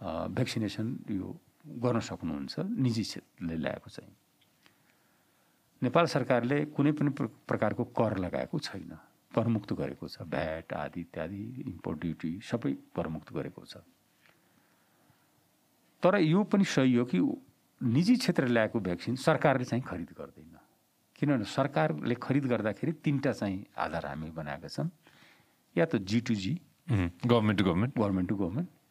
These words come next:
Speaker 1: या गभर्मेन्टले प्रत्यक्ष चाहिँ उत्पादकबाट नै खरिद गरेर ल्याउँछ।
Speaker 2: Example, Serum Institute-बाट directly।
Speaker 1: ए, direct लिएर आउँछौँ हामी। त्यसमा कुनै पनि प्रकारको बिचौली हामी स्वीकार गर्दैनौँ।
Speaker 2: उम्।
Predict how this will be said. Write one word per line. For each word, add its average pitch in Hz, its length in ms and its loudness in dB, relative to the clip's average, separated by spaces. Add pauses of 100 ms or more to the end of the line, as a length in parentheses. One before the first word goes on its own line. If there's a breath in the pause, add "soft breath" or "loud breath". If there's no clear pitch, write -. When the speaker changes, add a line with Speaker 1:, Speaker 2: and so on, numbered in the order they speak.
Speaker 1:
या 147 480 2
गभर्मेन्टले 139 840 2 (460)
प्रत्यक्ष - 560 2
चाहिँ 123 400 0 (100)
उत्पादकबाट 104 720 0
नै 80 180 -2 (260)
खरिद - 220 -6
गरेर - 280 -8
ल्याउँछ। - 300 -20 (240)
Speaker 2:
Example, 107 340 4
Serum 92 320 4
Institute-बाट 90 540 2
directly। 78 440 2
Speaker 1:
ए, - 40 0
direct 73 560 -4 (220)
लिएर 82 280 -2
आउँछौँ 73 340 -8
हामी। 82 300 -6 (640 loud breath)
त्यसमा 156 220 2
कुनै 156 220 4
पनि 151 160 4
प्रकारको 120 400 2
बिचौली 98 420 0
हामी 87 180 -4
स्वीकार - 360 -8
गर्दैनौँ। - 720 -8
Speaker 2:
उम्। 78 120 -2